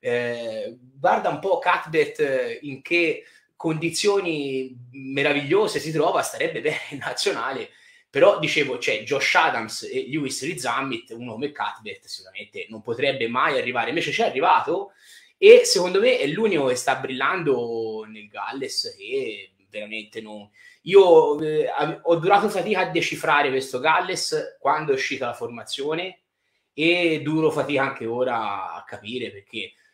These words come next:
eh, sì, grande difesa, s-, ni, in attacco veramente niente di niente, è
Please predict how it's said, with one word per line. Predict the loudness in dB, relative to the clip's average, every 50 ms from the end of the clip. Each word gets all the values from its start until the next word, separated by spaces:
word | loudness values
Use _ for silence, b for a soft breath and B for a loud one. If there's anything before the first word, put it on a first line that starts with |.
| b b
eh, | -16 -14 -12 -12 -14 -14 -16 -14
sì, | -10 -6 -4 -4 -4 -4 -6 -12 -18 _
grande | -4 -2 0 0 0 0 -2 -4
difesa, | -4 -4 -6 -4 -4 -2 -2 0 0 2 2 2 2 2 2 2 2 2 0 0 -2 -4 -6
s-, | -8 -10 -12
ni, | -10 -10 -8 -8 -6 -4 -2 -2 0 0 0 0 -2 -4 -6 -10 _ _ _ _ _ _ _ _ _ _
in | -4 0 2
attacco | 2 2 4 4 4 4 4 2 0 0 0 2 2 0 -2
veramente | -4 -4 -4 -4 -4 -6 -8 -8 -10 -10 -12 -12 -10 -10
niente | -8 -6 -4 -2 -2 -2 -4 -6 -8 -10 -10 -10
di | -12 -14 -14
niente, | -12 -14 -14 -16 -18 _ _ -16 -12
è | -8 -6 -6 -4 -4 -4 -4 -4 -4 -4 -6 -8